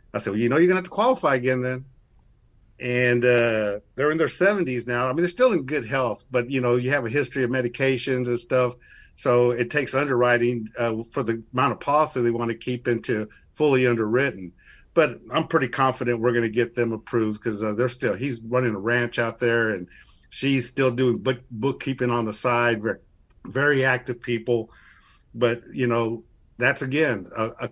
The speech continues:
if we wouldn't have just kept on calling them, even though they're coming to the end of their policies, uh, th-, there's an opportunity we would have missed. And that's over three quarters of our premium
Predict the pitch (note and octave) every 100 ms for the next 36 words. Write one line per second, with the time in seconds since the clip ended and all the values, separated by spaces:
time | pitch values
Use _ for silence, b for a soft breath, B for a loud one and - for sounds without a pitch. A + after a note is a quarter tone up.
0 | _ A#2+ A2+ E3 F3 D#3 C3+ C#3 - C3+
1 | A#2+ D3+ D3+ - D#3 D#3 D#3 D#3 C3 C3
2 | D3 D#3 D3 D#3 D#3 D3 D3+ C3+ C3+ D#3+
3 | E3 - E3+ F#3+ F3 B2 B2+ A#2+ A#2+ -
4 | b b b b _ - C3+ A#2+ A2 A#2+
5 | - - - C3+ E3+ D#3 C3+ - D3 C#3
6 | C3+ B2+ C3+ A#2 G#2+ E3 E3+ C3+ - -
7 | b b b - B2 C3+ F3 F3 - -
8 | - _ _ _ _ _ C#3 C#3+ B2 D3
9 | D#3 C#3 D3+ C#3 B2 A#2+ A#2+ A#2+ A#2 A2
10 | _ C#3+ C#3+ A#2+ G#2+ F#2+ G2+